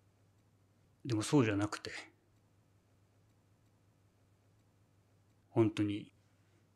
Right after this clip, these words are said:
メシア降誕本祝典をよりもさらに進化した月並祭に今日も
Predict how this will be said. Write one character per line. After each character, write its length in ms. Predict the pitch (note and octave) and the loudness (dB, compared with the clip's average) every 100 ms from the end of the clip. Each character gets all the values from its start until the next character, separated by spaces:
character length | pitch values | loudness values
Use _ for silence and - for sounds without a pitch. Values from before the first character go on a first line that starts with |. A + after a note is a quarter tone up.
| _ _ _ - | _ _ _ 0
メ 140 | B2 | 4
シ 180 | C3+ - | 4 4
ア 60 | A2 | 0
降 240 | - C3 | 0 -2
誕 280 | B2+ - B2 | 0 0 -2
本 240 | - B2+ | 0 -2
祝 240 | B2 - - | -2 -6 -4
典 220 | A#2 A2+ | -2 0
を 140 | C3 - _ _ _ _ - | -2 -6 _ _ _ _ 4
よ 120 | C3 | 6
り 80 | B2+ | 6
も 100 | G#2 | 4
さ 220 | - G3 | 4 6
ら 100 | A3+ | 8
に 100 | F3+ | 6
進 260 | - G3 F3 | 4 2 2
化 140 | D#3 | 0
し 80 | - | 0
た 100 | D#3+ | -2
月 240 | - - | -2 4
並 180 | D#3+ D#3+ | 8 10
祭 200 | D3+ C#3 | 8 6
に 120 | C#3+ C#3 | 6 8
今 120 | C3 | 4
日 60 | G#2 | 4
も 140 | G#2 | -2